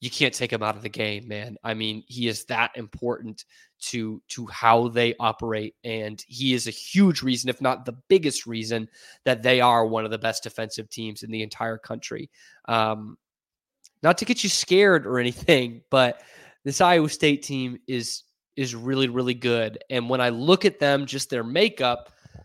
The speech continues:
okay, we've got a, a dominant defensive team, especially against ball screens. They hold teams just over sixty points. It's under sixty-two points a game. And they get really good guard play, especially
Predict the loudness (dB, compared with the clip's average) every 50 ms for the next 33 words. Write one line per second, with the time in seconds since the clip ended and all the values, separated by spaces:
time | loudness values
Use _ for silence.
0 | _ _ _ _ -10 -6 -2 0 0 0 0 -4 -10 -16 _ _ _ _ -10 -8
1 | -6 -6 -4 0 0 0 0 0 -4 _ _ _ _ _ _ _ _ _ _ _
2 | -4 -4 -4 -2 -4 -6 -6 -4 -4 -2 0 0 0 0 -2 -2 -4 -8 -10 -8
3 | -8 -8 -6 -8 -10 -12 -12 -12 -12 -12 -10 -10 -12 -12 -14 -16 _ -12 -10 -10
4 | -8 -6 -4 -4 -4 -2 -2 0 0 0 0 -2 -4 -6 -8 _ -2 -2 -2 -2
5 | -4 -6 -8 -10 -10 -10 -8 -8 -8 -8 -10 -12 -14 _ _ _ -4 -4 -4 -2
6 | 0 2 2 2 2 2 -2 -4 -2 -2 -2 -2 -4 -8 -6 -2 0 0 0 -2
7 | -6 _ -2 -2 -2 -2 -4 -2 0 0 2 2 0 -4 -6 -6 -8 -10 -6 -4
8 | -2 -2 -2 -4 -6 -8 -8 -6 -6 -6 -6 -6 -6 -6 -8 -8 -10 -14 -14 -10
9 | -10 -10 -10 -6 -4 -2 -2 -2 -4 -8 -10 -10 -6 -2 -2 -2 0 -2 -4 -4
10 | -8 -10 _ _ _ _ _ _ _ _ _ _ -2 0 2 2 2 2 0 -2
11 | -4 -6 -12 -18 _ _ _ _ _ _ _ -4 2 4 6 6 6 6 4 2
12 | -2 _ _ 2 4 4 4 2 -2 -6 0 4 6 8 8 6 6 4 2 2
13 | 2 0 0 0 0 -2 -2 -2 -2 0 0 -2 -2 -4 -4 -4 -4 -4 -4 _
14 | 0 2 2 2 0 -2 -4 -4 -4 -6 -6 -8